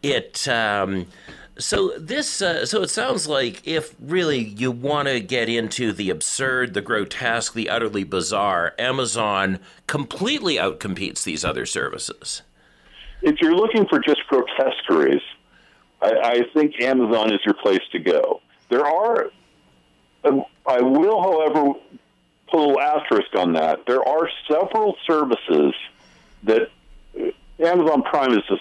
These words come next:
Speaker 2: subscription service, obviously. You have to have Amazon Prime to use it. Um, Amazon Prime is the only subscription service out there right now, and I'll actually give the evil empire of Jeff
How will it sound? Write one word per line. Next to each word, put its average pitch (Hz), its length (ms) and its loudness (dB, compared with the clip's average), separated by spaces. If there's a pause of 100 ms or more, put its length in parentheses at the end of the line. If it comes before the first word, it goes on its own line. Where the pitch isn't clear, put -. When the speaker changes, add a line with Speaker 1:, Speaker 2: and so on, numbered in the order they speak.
Speaker 2:
subscription - 640 0
service, - 380 -2
obviously. - 540 0
You 87 80 4
have 92 160 0
to 101 100 2
have 87 100 2
Amazon 87 400 2
Prime 80 300 0
to 76 80 -4
use 73 320 2
it. - 140 0 (680)
Um, 85 380 2 (360)
Amazon 147 440 2
Prime 127 380 0
is 151 320 2 (120)
the 120 160 4
only 165 380 2 (120)
subscription 104 600 0
service 95 260 2
out 95 180 2
there 90 120 2
right 87 240 2
now, 101 300 0
and 98 120 -2
I'll 104 140 2
actually 110 400 0
give 104 240 0
the 95 80 0
evil 98 400 2
empire 90 380 2
of 82 100 -4
Jeff 92 160 2